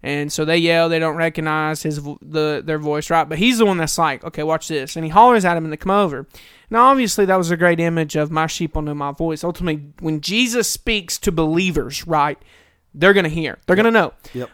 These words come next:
Speaker 1: But I bring that up to say this. That shepherd knew exactly who and what was about to happen because that was his flock. And so when you put a guy in that just doesn't know what he's doing,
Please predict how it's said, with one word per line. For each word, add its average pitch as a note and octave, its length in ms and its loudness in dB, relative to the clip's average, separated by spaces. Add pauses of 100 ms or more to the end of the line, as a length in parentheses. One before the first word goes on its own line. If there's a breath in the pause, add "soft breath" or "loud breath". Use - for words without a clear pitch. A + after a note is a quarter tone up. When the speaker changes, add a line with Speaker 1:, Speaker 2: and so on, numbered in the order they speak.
Speaker 1:
But F#3+ 220 6
I G#3+ 160 6
bring B3 280 2
that G3+ 140 2
up F#3+ 160 -2
to F3+ 120 -4
say E3+ 260 0
this. G3 320 2
That A3+ 240 0
shepherd C4 320 2
knew G#3 180 2
exactly F#3 880 0
who A#3+ 720 4
and E3+ 280 0
what G3+ 600 6
was D#3+ 240 -4
about E3+ 300 0
to D3+ 100 -12
happen D#3 560 -6 (320 soft breath)
because F#3 400 0
that E3 240 2
was D#3 180 -2
his D3+ 280 -6
flock. A3+ 540 -2 (400 soft breath)
And F#3+ 120 -6
so A3+ 120 4
when A3 140 2
you A3 80 -4
put D4 200 2
a D4 40 0
guy A3+ 380 2
in E3 360 -4
that E3 120 -6
just E3 220 -4
doesn't G3+ 240 2
know G#3+ 140 2
what G3 100 2
he's D3+ 160 -8
doing, E3 520 2